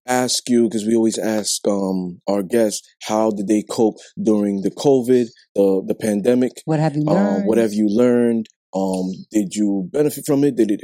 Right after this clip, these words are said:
Speaker 1: hurt you anyway? Um, go ahead, you have the floor.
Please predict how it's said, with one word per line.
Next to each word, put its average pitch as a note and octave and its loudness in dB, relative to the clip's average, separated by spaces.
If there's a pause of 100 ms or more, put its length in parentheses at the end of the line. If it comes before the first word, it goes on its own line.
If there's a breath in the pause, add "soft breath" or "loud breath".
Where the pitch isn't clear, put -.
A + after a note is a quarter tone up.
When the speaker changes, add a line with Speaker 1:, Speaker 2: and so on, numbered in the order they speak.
Speaker 1:
hurt D3 0
you C#3 2
anyway? C3+ 2 (680)
Um, - -10 (220)
go G#2+ 0
ahead, G2+ -2
you G#2 0
have F#2+ -2
the E2 -6
floor. - -6